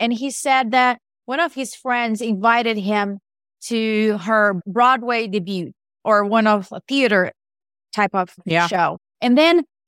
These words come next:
Speaker 1: after the show, he went backstage and she was, like, super excited. In reality, he really hated the show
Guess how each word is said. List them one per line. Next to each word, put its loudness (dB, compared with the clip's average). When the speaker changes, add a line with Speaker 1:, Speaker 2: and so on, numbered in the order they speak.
Speaker 1:
after 0
the -8
show, 0
he -8
went -4
backstage 0
and -6
she -10
was, -6
like, -4
super 0
excited. -2
In 0
reality, 2
he 0
really 0
hated -6
the -12
show -14